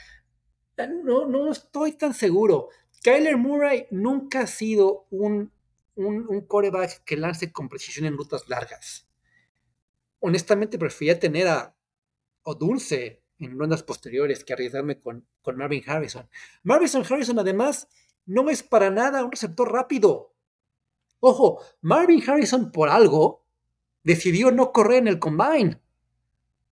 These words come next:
Por algo, Malik Neighbors tuvo mejores métricas y estuvo mejor posicionado en la temporada pasada y en los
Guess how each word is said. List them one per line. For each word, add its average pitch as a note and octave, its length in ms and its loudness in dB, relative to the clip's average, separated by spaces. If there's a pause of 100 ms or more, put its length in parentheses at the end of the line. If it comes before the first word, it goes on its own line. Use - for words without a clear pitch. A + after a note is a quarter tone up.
(300)
Por G3 180 6
algo, C#4 680 2 (260)
Malik A#3 440 0
Neighbors G3 760 2 (220)
tuvo A#3 220 0
mejores F#3+ 420 2
métricas F3 580 -2
y C#3+ 40 -10
estuvo A#3 220 -6
mejor G#3 300 -2
posicionado D#3+ 800 0 (280)
en D#3 80 -4
la D3+ 80 -2
temporada G3+ 420 0
pasada F#3 560 -4
y C#3+ 140 -10
en C3+ 260 -8
los C3+ 340 -10